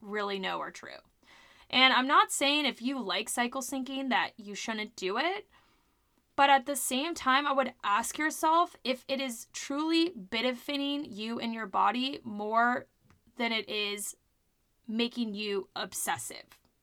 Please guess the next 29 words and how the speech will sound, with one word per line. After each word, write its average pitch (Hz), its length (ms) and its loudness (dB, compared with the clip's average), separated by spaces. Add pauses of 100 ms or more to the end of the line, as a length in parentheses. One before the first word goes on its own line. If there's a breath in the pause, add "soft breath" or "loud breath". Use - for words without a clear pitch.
(560 soft breath)
Because 349 360 4
to - 180 -2
me 254 500 2
personally, 277 680 2
which 247 280 -2
again, 226 260 0
this 196 140 -6
is 302 100 -2
my 302 200 4 (100)
personal 294 600 0
feelings, - 440 -4
and 233 100 2
I'm 254 80 4
not 349 160 4
the 311 60 -6
same 285 280 0
as 240 80 -2
everyone 220 320 -2
else, - 400 -4 (560 soft breath)
this 381 340 4
sounds 294 440 4 (100)
freaking 269 560 -2
exhausting 190 840 0
to - 160 -10
me. - 300 -10 (540 soft breath)
I 427 340 10 (280)
in 247 400 2
no 285 580 6
way 208 540 -2